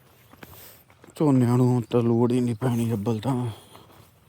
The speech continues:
ਜਿੰਨਾ ਰੱਬ ਨੇ ਛਿੜਤਾ ਯਾਰ। ਬਹੁਤ ਝੋਨੇ ਹੜ੍ਹ ਗਏ, ਲੋਕਾਂ ਦੇ ਪਸ਼ੂ ਰੁੜੇ ਜਾਂਦੇ ਆ, ਤਰਸ ਆਉਂਦਾ ਬੇਜਵਾਨਿਆਂ 'ਤੇ। ਕੀ ਤੋਂ ਕੀ ਬਣ ਗਿਆ, ਕਿੰਨੀਆਂ ਉਮੀਦਾਂ ਹੁੰਦੀਆਂ, ਕਿੰਨੇ ਸੁਪਨੇ ਹੁੰਦੇ ਆ। ਕਿਸੇ ਦੇ ਪੰਜਾਹ ਕਿੱਲੇ ਹੋਣੇ ਆ, ਕਿਸੇ ਦੇ ਚਾਲੀ ਹੋਣੇ, ਕਿਸੇ ਦਾ ਸੌ, ਕਿਸੇ ਦੇ ਵੀਹ, ਕਿਸੇ ਦੇ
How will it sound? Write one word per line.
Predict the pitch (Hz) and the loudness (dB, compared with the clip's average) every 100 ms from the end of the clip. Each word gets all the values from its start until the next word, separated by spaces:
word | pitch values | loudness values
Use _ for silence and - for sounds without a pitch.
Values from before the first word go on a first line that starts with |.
| _ - - _ | _ -20 -20 _
ਜਿੰਨਾ | 117 110 110 110 | -4 0 2 2
ਰੱਬ | 110 104 | 2 0
ਨੇ | 113 104 | -2 -2
ਛਿੜਤਾ | 98 113 113 - 107 | -2 -2 -4 -4 -2
ਯਾਰ। | 101 104 104 | 0 -2 -2
ਬਹੁਤ | 113 120 117 104 - | 2 2 2 0 -2
ਝੋਨੇ | 110 101 101 | -2 0 -2
ਹੜ੍ਹ | 95 98 107 | -2 -2 -2
ਗਏ, | 110 | 0
ਲੋਕਾਂ | 107 104 - 107 | 0 0 -4 -6
ਦੇ | 104 104 - | -4 -4 -4
ਪਸ਼ੂ | 107 110 | -2 0
ਰੁੜੇ | 104 104 120 | 0 2 2
ਜਾਂਦੇ | 113 107 104 107 | 2 0 0 -2
ਆ, | 104 | -2
ਤਰਸ | 107 104 - - | 0 0 -2 -6
ਆਉਂਦਾ | 104 104 | -2 0
ਬੇਜਵਾਨਿਆਂ | 107 104 101 107 104 101 104 | 2 2 2 2 2 0 -2
'ਤੇ। | 101 117 - _ - - - - - - - - - - - | -2 -4 -4 _ -20 -20 -20 -20 -20 -20 -20 -20 -20 -20 -8
ਕੀ | - 135 | 2 4
ਤੋਂ | 127 123 | 4 2
ਕੀ | - 120 | 4 4
ਬਣ | 120 113 107 | 4 4 2
ਗਿਆ, | 110 113 113 - - - - _ _ - - - - - - - - | 0 -2 -4 -14 -20 -20 -20 _ _ -20 -20 -20 -20 -20 -20 -4 4
ਕਿੰਨੀਆਂ | 135 131 127 127 | 6 6 6 6
ਉਮੀਦਾਂ | 120 113 113 123 | 4 2 4 4
ਹੁੰਦੀਆਂ, | 117 113 117 120 | 6 4 2 2
ਕਿੰਨੇ | 117 113 113 | 2 2 2
ਸੁਪਨੇ | 107 110 113 110 | 0 0 2 2
ਹੁੰਦੇ | 113 104 110 | 2 2 0
ਆ। | |
ਕਿਸੇ | 117 113 107 | 0 0 0
ਦੇ | 107 | 0
ਪੰਜਾਹ | 104 113 113 120 | 0 0 0 -2
ਕਿੱਲੇ | 113 113 104 | -2 -2 0
ਹੋਣੇ | 104 101 107 | 0 2 0
ਆ, | |
ਕਿਸੇ | - 113 104 | 2 2 2
ਦੇ | 107 | 0
ਚਾਲੀ | - 110 110 107 | 2 2 2 2
ਹੋਣੇ, | 101 101 107 | 0 -2 -2
ਕਿਸੇ | 110 110 | -4 -4
ਦਾ | 110 104 | -4 -6
ਸੌ, | - 113 107 107 | -4 -2 0 -2
ਕਿਸੇ | 110 113 | -2 -2
ਦੇ | 110 | 0
ਵੀਹ, | 107 107 120 117 | -2 -2 -2 -2
ਕਿਸੇ | 117 | -2
ਦੇ | 113 | -2